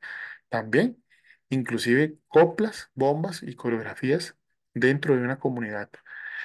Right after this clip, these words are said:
No necesariamente sea algo a nivel nacional,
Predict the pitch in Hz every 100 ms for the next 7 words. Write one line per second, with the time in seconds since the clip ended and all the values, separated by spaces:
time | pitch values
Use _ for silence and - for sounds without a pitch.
0 | - - 120 120 139 160 156 165 156 160
1 | 165 185 131 127 - 131 120 117 123 120
2 | 107 107 110 117 143 180 190